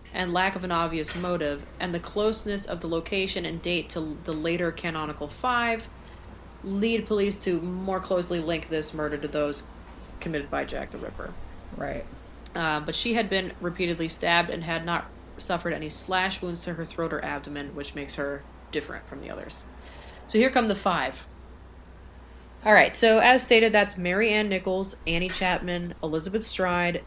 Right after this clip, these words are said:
Speaker 1: Catherine Eddowes, and Mary Jane Kelly.
Speaker 2: Sorry, my
Speaker 1: What is
Speaker 2: blinds are freaking out. <laughs>
Speaker 1: Ghosts. Um,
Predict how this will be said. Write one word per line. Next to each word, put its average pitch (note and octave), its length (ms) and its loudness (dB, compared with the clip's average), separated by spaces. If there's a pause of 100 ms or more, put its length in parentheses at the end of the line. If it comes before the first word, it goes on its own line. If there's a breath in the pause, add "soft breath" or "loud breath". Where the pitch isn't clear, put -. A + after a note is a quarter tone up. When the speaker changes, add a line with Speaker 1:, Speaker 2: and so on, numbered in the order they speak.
Speaker 1:
Catherine F3 460 -2
Eddowes, E3 640 0
and D3 440 0
Mary D3+ 260 -2
Jane C#3+ 240 -4
Kelly. - 260 -8 (2000)
Speaker 2:
Sorry, F3+ 220 4
my E3 120 4
Speaker 1:
What D4 80 4
is C#4 60 4
Speaker 2:
blinds D#3+ 300 4
are D#3 80 0
freaking E3 480 0
out. D3 260 4
<laughs> F#3 800 2
Speaker 1:
Ghosts. - 680 -4 (280)
Um, G3 560 6